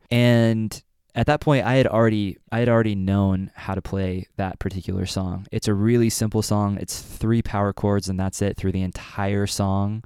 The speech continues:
They covered it for their first record, so I was learning a lot of their songs when I first started playing guitar, and I just knew exactly how to play this. So it was like a cue. I immediately knew what Billy was doing,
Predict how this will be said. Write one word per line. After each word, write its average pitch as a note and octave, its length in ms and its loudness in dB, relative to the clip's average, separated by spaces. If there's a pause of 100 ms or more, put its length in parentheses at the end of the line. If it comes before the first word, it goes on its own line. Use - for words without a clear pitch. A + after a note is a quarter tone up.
They A2 100 0
covered D3+ 280 8
it A2+ 100 6
for A2 100 2
their G#2 120 2
first - 280 0
record, G2 400 2
so F#2+ 520 4 (120)
I G#2 100 0
was G2+ 140 0
learning G2 260 2
a F#2+ 40 -2
lot F#2+ 140 0
of F#2 80 -2
their F#2 100 0
songs G2+ 320 0
when - 80 -2
I F#2 60 0
first F#2 220 -4
started F#2+ 220 -2
playing F#2+ 200 -2
guitar, F#2+ 520 -2
and G#2+ 120 2
I - 20 6
just A2 180 2
knew A2 120 4
exactly G2 340 0
how F2+ 60 0
to F#2 60 -4
play G#2+ 180 0
this. F#2 160 0
So G2 440 4
it B2 100 4
was A#2 180 4
like A2+ 120 4
a G#2 60 -2
cue. A2 540 4
I A2 160 0
immediately A2 680 2
knew G#2 320 4
what G2 200 0
Billy G2+ 240 2
was F#2 240 0
doing, G2+ 560 2